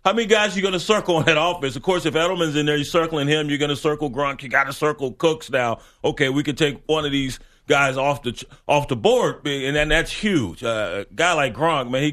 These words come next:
he gives you so many options on the offensive side of the ball.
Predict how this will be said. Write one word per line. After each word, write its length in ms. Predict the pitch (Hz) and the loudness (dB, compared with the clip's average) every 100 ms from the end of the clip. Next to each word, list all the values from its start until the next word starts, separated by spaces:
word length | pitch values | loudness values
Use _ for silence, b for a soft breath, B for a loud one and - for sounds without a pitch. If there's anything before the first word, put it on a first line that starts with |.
| 127 | -4
he 120 | 156 | -6
gives 300 | 156 143 127 | -2 -4 -4
you 180 | 123 123 | -6 -6
so 480 | - - 202 214 196 | -8 -2 0 2 0
many 280 | 147 127 110 | -2 -2 0
options 480 | 107 107 - 107 110 | 0 0 -4 -8 -4
on 100 | 104 | -4
the 80 | 101 | -2
offensive 380 | 107 101 95 | -4 -6 -14
side 200 | 92 104 | -8 -6
of 60 | 87 | -4
the 60 | 85 | -8
ball. 280 | 82 69 | -12 -14